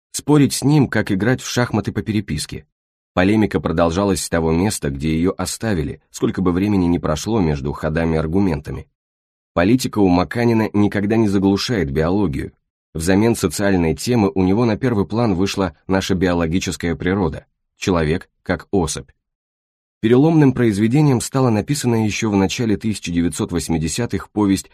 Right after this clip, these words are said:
«Гражданин убегающий». Здесь завязался клубок мучительных отношений, связывающих трёх главных героев зрелого Маканина: природу, личность и общество.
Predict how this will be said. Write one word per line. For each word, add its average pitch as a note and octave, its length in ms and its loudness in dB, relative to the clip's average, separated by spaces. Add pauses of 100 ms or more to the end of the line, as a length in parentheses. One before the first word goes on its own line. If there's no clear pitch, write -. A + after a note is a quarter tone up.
(120)
«Гражданин F#2+ 680 0
убегающий». F#2 800 -2 (640)
Здесь B2+ 340 0
завязался A2+ 560 0
клубок G2 460 2
мучительных G2+ 640 2
отношений, F#2+ 760 -2 (140)
связывающих F2 760 0
трёх F#2+ 320 0
главных E2+ 400 0
героев F#2 480 -2 (100)
зрелого E2 440 -2
Маканина: E2 580 -2 (240)
природу, F#2+ 640 -2
личность D#2 580 -4 (160)
и F2+ 120 0
общество. D2+ 580 -2